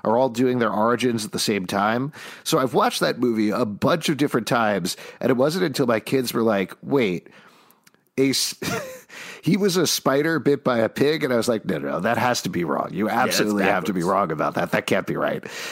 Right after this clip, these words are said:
Speaker 1: And we kept rewinding it and trying to listen to it and rewinding it until I was like, "That's crazy." But that's the actual comic book origin of Peter
Speaker 2: Yeah.
Speaker 1: Porker. He was a spider bitten by a radioactive Aunt May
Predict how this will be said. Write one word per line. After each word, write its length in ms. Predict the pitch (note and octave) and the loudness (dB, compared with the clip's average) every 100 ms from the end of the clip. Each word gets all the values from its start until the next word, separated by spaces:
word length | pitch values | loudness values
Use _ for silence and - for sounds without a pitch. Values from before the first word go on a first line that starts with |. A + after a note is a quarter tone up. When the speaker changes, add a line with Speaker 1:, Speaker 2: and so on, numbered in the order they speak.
| A2+ | -4
Speaker 1:
And 120 | B2 C3 | 0 2
we 120 | B2 | 2
kept 260 | F3+ E3 | 2 0
rewinding 600 | D3 C3+ A#2+ G#2+ B2 B2 A#2 | 0 2 4 4 2 2 2
it 80 | G#2+ | 2
and 140 | F2+ | 2
trying 280 | - A2+ G2+ | 2 2 0
to 80 | E2+ | 0
listen 360 | G2+ A2 G2+ | 0 0 -2
to 160 | - F#2 | -2 0
it 80 | F#2 | 0
and 80 | F#2 | 0
rewinding 380 | F2+ G#2 G#2 F#2 | 0 0 0 -2
it 80 | |
until 220 | F2+ E2 F2+ | -2 -4 -4
I 60 | |
was 120 | F2+ | -2
like, 160 | F2+ D#2+ | -4 -4
"That's 220 | F#2+ F2+ | -4 -4
crazy." 680 | - - A#2 G#2+ F2 E2+ D#2+ - - - | -6 -2 -2 0 -2 -4 -4 -8 -18 -2
But 100 | A#2 | 0
that's 180 | C#3+ - | 0 0
the 120 | C#3+ | -2
actual 460 | A2 B2 - A#2+ A2 | 0 -2 -2 -2 -2
comic 400 | - A#2 A#2+ - | 0 0 0 -2
book 260 | G#2+ - | -2 -2
origin 480 | G#2+ A#2 A2+ G2+ G2 | -2 0 0 -2 -2
of 280 | - A#2+ A#2+ | 0 -2 -2
Peter 200 | A#2 G#2+ | -2 -2
Speaker 2:
Yeah. 60 | E3+ | -2
Speaker 1:
Porker. 440 | D3 C#3 A2+ G2 - - - | -4 -4 -4 -4 -6 -20 -8
He 160 | A#2+ D3 | -2 0
was 300 | E3+ D3+ - | 0 -2 -4
a 340 | C3+ B2+ B2 A2 | 0 2 2 0
spider 640 | - - C#3 B2+ A#2+ G#2+ | -4 -2 0 0 2 0
bitten 500 | F#2 F2+ C#3 - C#3+ | -2 -2 -2 -2 -4
by 280 | B2 A#2 A2+ | 0 0 0
a 140 | G2 | 0
radioactive 1040 | G#2+ G2 A#2 C#3 B2 A#2 A2+ - G#2+ G#2 G#2 | 0 0 0 0 2 2 0 0 0 0 -2
Aunt 300 | A2 A2 G#2+ | -2 -2 -2
May 560 | G2+ G#2+ G2 F2+ E2 | -4 -2 -2 -2 -6